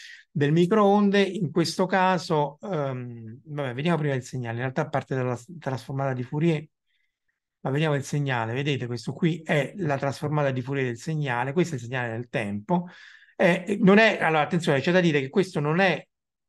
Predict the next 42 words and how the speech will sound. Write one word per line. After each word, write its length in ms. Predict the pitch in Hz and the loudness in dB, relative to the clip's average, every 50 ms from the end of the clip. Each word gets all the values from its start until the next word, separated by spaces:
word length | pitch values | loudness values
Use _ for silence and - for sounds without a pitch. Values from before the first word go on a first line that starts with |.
| _ - 226 | _ -6 -2
le, 220 | 175 151 151 165 | 0 0 2 2
il 300 | 170 180 175 160 143 131 | 2 0 0 -2 -4 -6
segnale 360 | - - 156 151 156 147 139 | -8 -8 -6 -2 -2 -2 -2
delle 160 | 131 127 123 123 | -2 -4 -4 -4
microonde, 680 | 120 113 107 123 110 101 95 98 101 101 101 107 107 _ | -6 -6 -6 -6 -8 -8 -10 -10 -10 -10 -10 -10 -10 _
qui 200 | - - 190 180 | 0 2 4 4
stiamo 280 | - - - 165 147 143 | 4 2 0 0 2 2
misurando 640 | 147 143 131 - 165 160 160 151 139 135 131 131 | 2 0 0 0 0 2 2 2 0 0 -2 -2
variazioni 400 | 131 135 131 135 131 - 185 165 | -2 -2 -4 -4 -4 -2 -2 -2
di 40 | 156 | -2
campo 200 | 151 147 - - | -2 -4 -4 -4
magnetico 260 | 160 160 151 143 139 | -4 -2 -2 -2 -2
molto 460 | 139 147 170 185 185 165 147 - 147 143 | 0 4 4 6 6 4 2 0 -4 -2
molto 260 | 147 147 135 135 135 | -2 -2 -4 -6 -8
più 160 | 127 - 147 | -12 -12 -8
bassi, 480 | 147 160 180 175 170 160 - - 160 147 | -2 0 2 2 2 0 -2 -6 -6 -4
non 160 | 151 147 143 | -4 -2 -2
oltre 240 | 139 135 135 - 131 | -2 -2 -4 -6 -6
i 40 | 123 | -6
quaranta 440 | 135 131 127 127 123 113 - 127 123 | -4 -4 -4 -4 -4 -6 -4 -4 -4
hertz. 380 | 110 101 104 110 - - 143 139 - - _ _ _ _ _ | -4 -4 -6 -8 -8 -8 -8 -8 -8 -14 _ _ _ _ _
Le 120 | - 185 | 0 2
microonde 420 | 160 170 160 180 185 190 175 160 147 | 2 4 4 4 4 4 4 2 0
stanno 260 | - - 156 147 143 | 0 -2 -2 -2 0
proprio 320 | 147 160 151 151 143 - | 0 0 0 2 0 0
a, 280 | - - - 147 143 - | 0 0 0 0 -2 -2
a, 320 | - - 160 143 135 131 | -4 -2 -2 -2 -2 -4
appunto 500 | - - - - 170 147 135 151 147 131 | -6 -10 -10 -8 -8 -8 -8 -6 -8 -6
a, 680 | - 156 143 139 - - 175 156 139 131 123 120 117 | -4 -2 -4 -4 -4 -4 -4 -2 -2 0 0 -2 -2
a 100 | 113 120 | -2 -4
gigahertz. 840 | 123 117 139 156 156 131 127 104 95 101 101 - - - - - 101 - _ - - - - - - _ | -4 -2 0 0 0 0 0 -2 -2 -2 -4 -8 -10 -16 -14 -14 -14 -14 _ -20 -20 -20 -20 -20 -20 _
È 120 | - - 190 | -2 0 0
assolutamente 520 | - - - 190 175 - - 196 185 170 175 | 0 2 2 0 0 2 4 4 4 4 4
impossibile 500 | 151 170 180 - - - 180 151 151 139 | 2 2 0 -2 0 0 2 2 2 2
misurarlo 540 | 135 127 117 - 147 143 139 131 120 123 | 2 0 0 0 0 2 2 0 -2 -4
con 220 | 120 147 160 151 156 | -4 -4 -6 -6 -4
questo. 320 | 147 135 127 - - 160 | -4 -6 -4 -4 -4 0
Quello 160 | 156 175 175 | 2 2 2
che 100 | 165 160 | 2 0
si 140 | 143 - - | -2 -2 -2
misura 420 | 196 196 185 185 185 180 165 143 143 | -2 -2 0 0 0 2 2 4 2
è 260 | 147 139 123 120 | 2 0 0 -2